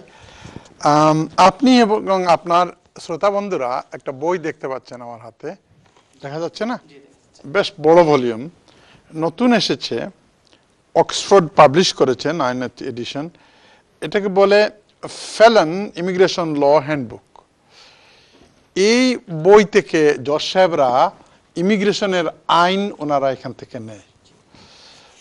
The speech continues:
Speaker 1: তো আপনি যদি ইমিগ্রেশন ল প্র্যাকটিশনার হন, তাহলে ম্যাকডোনাল্ড এবং এই বই থেকে আপনি অথরিটি নিতে পারেন। জজ সাহেবের সাথে যদি কোনো তর্কাতর্কি করেন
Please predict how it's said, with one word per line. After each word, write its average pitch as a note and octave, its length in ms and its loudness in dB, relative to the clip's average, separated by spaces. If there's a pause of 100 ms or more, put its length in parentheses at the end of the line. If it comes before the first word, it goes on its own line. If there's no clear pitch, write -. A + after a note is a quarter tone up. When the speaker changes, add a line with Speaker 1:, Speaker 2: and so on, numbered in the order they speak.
(140)
Speaker 1:
তো D3 120 0 (880)
আপনি D#3+ 260 -8
যদি F#3+ 320 0 (460)
ইমিগ্রেশন F3+ 580 0
ল E3 180 6
প্র্যাকটিশনার F#3+ 680 0
হন, B2+ 280 -8 (640)
তাহলে C#3 200 -4
ম্যাকডোনাল্ড D3 560 2
এবং F3 220 -2 (120)
এই F3+ 160 2
বই D#3+ 240 0
থেকে C3+ 540 -8 (120)
আপনি - 200 -12
অথরিটি D#3+ 500 -4
নিতে D3+ 260 -4
পারেন। G3+ 280 2 (380)
জজ D#3+ 160 0
সাহেবের G#3 240 4
সাথে G#3 280 2
যদি F#3 260 2
কোনো F3 420 0 (440)
তর্কাতর্কি F3+ 600 0
করেন E3+ 360 0